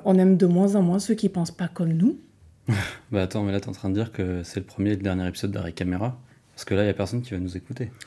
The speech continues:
Speaker 1: Bah non, euh, quand même, euh, qui, qui sait, enfin, je, j'espère qu'en le, qu'en le faisant, euh, enfin, je,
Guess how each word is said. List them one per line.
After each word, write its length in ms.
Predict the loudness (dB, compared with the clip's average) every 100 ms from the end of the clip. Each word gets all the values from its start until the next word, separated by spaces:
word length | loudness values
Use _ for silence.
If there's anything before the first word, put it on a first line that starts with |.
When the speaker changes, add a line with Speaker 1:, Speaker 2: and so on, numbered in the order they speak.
| -8 2
Speaker 1:
Bah 200 | 2 6
non, 240 | 8 8
euh, 100 | 6
quand 160 | 4 4
même, 220 | 6 6
euh, 200 | 6 4
qui, 380 | 2 0 2 2
qui 140 | 4 2
sait, 160 | 4
enfin, 180 | 4 4
je, 160 | 4 2
j'espère 380 | 4 2 2 0
qu'en 200 | 4 6
le, 340 | 8 8 6 4
qu'en 120 | 6
le 120 | 6
faisant, 460 | 6 2 4 4 4
euh, 220 | 4 2
enfin, 280 | 0 -2 0
je, 140 | -2